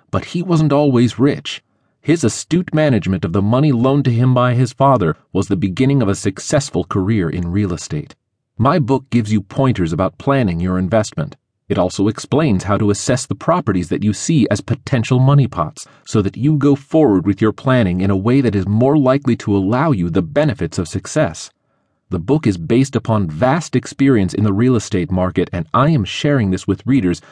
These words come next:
because the potential is there for everyone who uses common sense approach. Throughout the pages of the book, you will find useful information on potential sources of revenue to keep your business afloat,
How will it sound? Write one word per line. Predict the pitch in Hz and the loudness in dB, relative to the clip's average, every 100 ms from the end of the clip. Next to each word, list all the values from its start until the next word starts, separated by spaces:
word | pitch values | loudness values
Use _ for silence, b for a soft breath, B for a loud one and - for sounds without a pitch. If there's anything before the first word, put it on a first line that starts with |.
| b _ | b _
because | 98 101 | -4 -4
the | - | -4
potential | - - - 170 160 151 | -6 -8 -4 -4 0 0
is | 127 | 2
there | 127 127 104 | 0 0 0
for | 110 - _ | -4 -6 _
everyone | 160 120 87 80 | -2 0 0 -2
who | 78 92 | -2 -2
uses | 90 117 123 113 | 0 0 0 -6
common | - 123 123 120 | -4 -2 0 0
sense | - 110 101 | -2 -2 -2
approach. | 104 - 101 - - - _ _ _ _ _ _ _ | -4 -2 -2 -4 -14 -20 _ _ _ _ _ _ _
Throughout | - 113 127 143 | 0 2 2 0
the | 107 | 0
pages | 139 131 107 | 0 2 0
of | 98 | -2
the | 90 | -2
book, | 80 117 - - _ | 0 -2 -2 -14 _
you | 120 | 0
will | 180 151 | 0 0
find | - 135 127 | 2 2 0
useful | 95 147 160 - 143 | 0 0 0 2 2
information | 127 123 127 139 - | 2 0 2 0 0
on | 85 | -2
potential | - 107 - 127 - 120 | -2 -6 0 0 0 -2
sources | 120 123 113 107 | 0 0 0 0
of | 95 | 2
revenue | 123 131 87 | 2 2 0
to | 92 | -2
keep | 101 - 175 160 | -6 -6 -6 0
your | 127 120 | 2 2
business | 110 104 113 | 0 0 -2
afloat, | 117 - 143 87 | -4 0 0 -2